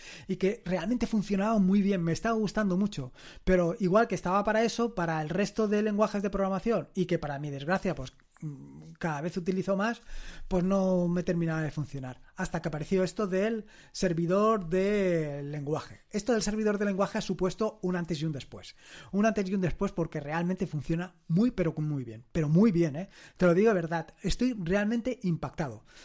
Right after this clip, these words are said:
Por eso, esto de conocer otros, em, aplicaciones, ya sean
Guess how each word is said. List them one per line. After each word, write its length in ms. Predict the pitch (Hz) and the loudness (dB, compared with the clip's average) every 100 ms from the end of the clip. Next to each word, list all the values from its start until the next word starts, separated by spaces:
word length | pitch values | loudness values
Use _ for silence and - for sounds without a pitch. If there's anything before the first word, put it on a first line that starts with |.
| - | -6
Por 160 | - 196 | 2 4
eso, 280 | 240 294 254 | 4 2 0
esto 240 | 202 - 240 | -2 0 0
de 80 | |
conocer 600 | 220 196 170 208 202 - _ | 2 0 0 0 0 -2 _
otros, 720 | 190 185 190 180 170 156 - | -4 2 4 4 2 -2 -6
em, 540 | 175 170 165 156 147 139 - | -2 -2 0 -2 -6 -10 -10
aplicaciones, 760 | 170 156 143 214 226 247 - - _ | -8 -6 -4 0 0 0 -4 -14 _
ya 160 | 185 220 | 0 2
sean 460 | 233 214 185 160 | 2 2 0 -4